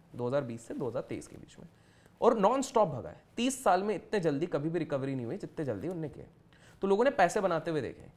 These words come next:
कुछ शेयर्स में डाले, जो पाँच गुना हो गए, चार गुना हो गए, म्यूचुअल फंड में पैसा बना। तो सबको लगता ना कि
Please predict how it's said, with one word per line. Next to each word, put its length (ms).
कुछ 220
शेयर्स 400
में 120
डाले, 260
जो 240
पाँच 320
गुना 160
हो 140
गए, 140
चार 220
गुना 140
हो 60
गए, 100
म्यूचुअल 380
फंड 160
में 100
पैसा 260
बना। 180
तो 540
सबको 280
लगता 260
ना 80
कि 200